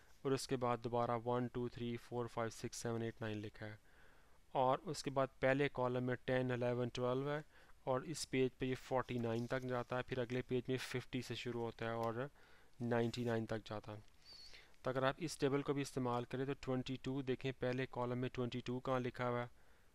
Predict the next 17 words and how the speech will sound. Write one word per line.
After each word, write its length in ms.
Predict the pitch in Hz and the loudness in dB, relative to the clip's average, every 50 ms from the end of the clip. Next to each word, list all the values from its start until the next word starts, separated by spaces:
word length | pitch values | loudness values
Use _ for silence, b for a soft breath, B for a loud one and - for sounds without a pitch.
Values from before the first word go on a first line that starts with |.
| b b - | b b -2
वो 80 | 127 127 | -2 0
देखें, 320 | 120 123 - - 127 123 - - - b b b b b b b b b b b b b b b b - | 0 -2 -2 -2 -4 -6 -6 -10 -18 b b b b b b b b b b b b b b b b -2
आ, 200 | 131 120 120 120 120 | 2 2 4 4 2
नीचे 380 | 120 120 127 123 - - 135 | 2 0 0 0 0 -2 -2
जा 180 | 123 127 123 120 | 0 2 0 0
बिल्कुल 320 | 120 123 151 165 - 156 127 | 0 -2 -2 0 2 0 2
दरमियान 400 | 123 120 120 120 120 120 120 123 | 2 2 2 2 4 2 2 2
में 120 | 123 123 120 | 0 0 0
करके 260 | 120 117 113 - 123 | -2 -2 -2 -4 -4
page 300 | - 127 123 123 - - | -2 -2 -2 -2 -2 -4
के 100 | - 135 123 | -4 -2 -2
आता 200 | 117 - - 120 | -2 -2 -4 -4
है। 120 | 120 120 - b b b b b b b b | -6 -6 -8 b b b b b b b b
उसके 520 | 165 165 - - - - 139 - - 139 131 | -2 -2 -2 -4 -6 -8 -6 -4 -2 0 2
बाद 240 | 131 127 127 131 - - | 2 2 2 2 2 0
ट्वेंटी 400 | 139 131 131 127 - 135 131 - - - - | 0 0 0 0 0 -2 -2 -4 -6 -6 -2
टू 320 | 143 139 151 160 165 160 | 0 0 2 2 0 -2